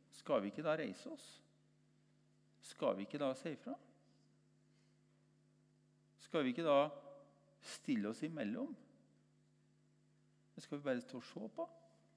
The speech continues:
Jeg vet ikke hva dere mener. Eh, og ikke svar meg heller.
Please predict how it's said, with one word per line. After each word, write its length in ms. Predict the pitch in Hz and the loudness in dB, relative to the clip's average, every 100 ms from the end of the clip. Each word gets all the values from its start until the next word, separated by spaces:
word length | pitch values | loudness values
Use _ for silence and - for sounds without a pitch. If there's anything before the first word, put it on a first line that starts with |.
| _ _ _ _ _ _ _ _ _ _ _ _ _ - | _ _ _ _ _ _ _ _ _ _ _ _ _ -8
Jeg 80 | 147 | -6
vet 100 | 139 | -4
ikke 140 | 139 165 | -2 0
hva 120 | 151 | 0
dere 160 | - 165 | -2 -2
mener. 300 | 147 143 220 - - - - - - - - - - - - - - | 0 2 0 -4 -18 -20 -20 -20 -20 -20 -20 -20 -20 -20 -20 -20 -2
Eh, 360 | 123 120 123 139 151 | 2 4 2 0 -2
og 80 | - | -2
ikke 200 | 131 143 | -2 -4
svar 260 | - 120 127 | 6 6 8
meg 140 | 113 123 | 6 4
heller. 220 | 107 | 2